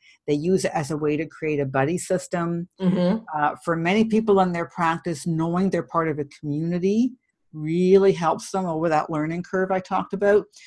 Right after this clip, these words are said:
Speaker 2: Yeah.
Speaker 1: whether that's a real life community face-to-face, whether that's app-based or, you know, a, a private group on Facebook or what have you.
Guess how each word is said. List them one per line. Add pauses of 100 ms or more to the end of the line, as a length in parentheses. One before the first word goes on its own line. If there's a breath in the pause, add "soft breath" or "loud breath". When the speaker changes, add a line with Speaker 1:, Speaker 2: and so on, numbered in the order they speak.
Speaker 2:
Yeah.
Speaker 1:
whether
that's
a
real
life
community
face-to-face,
whether
that's (100)
app-based
or, (460 soft breath)
you
know,
a, (180)
a
private (560)
group
on
Facebook
or
what
have
you.